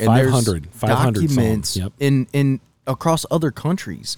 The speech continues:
Speaker 1: and other
Speaker 2: Yeah.
Speaker 1: religions.
Speaker 2: Oh, sure.
Speaker 1: Not just Christianity.
Speaker 2: Oh,
Speaker 1: Like,
Speaker 2: sure, yeah.
Speaker 1: <laughs> I've been doing a lot of research, man, and a lot of different stuff. And
Speaker 2: Mm-hmm.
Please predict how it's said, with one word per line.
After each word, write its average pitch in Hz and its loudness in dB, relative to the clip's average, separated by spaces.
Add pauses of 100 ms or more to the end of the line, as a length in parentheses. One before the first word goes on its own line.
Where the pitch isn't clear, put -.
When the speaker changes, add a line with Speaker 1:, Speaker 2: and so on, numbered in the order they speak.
Speaker 1:
and 131 0
other 151 2
Speaker 2:
Yeah. - 4
Speaker 1:
religions. 131 0
Speaker 2:
Oh, 170 2
sure. - 0
Speaker 1:
Not - 0
just 165 0
Christianity. 139 -2
Speaker 2:
Oh, 254 2
Speaker 1:
Like, - 2
Speaker 2:
sure, 254 -6
yeah. 180 -6 (360)
Speaker 1:
<laughs> - -20
I've 143 2
been 185 6
doing 165 8
a 127 2
lot 143 4
of 113 2
research, 104 -2
man, 95 -2
and 95 -2
a 95 0
lot 113 2
of 107 0
different 104 -4
stuff. 90 -2
And 95 0
Speaker 2:
Mm-hmm. 202 -2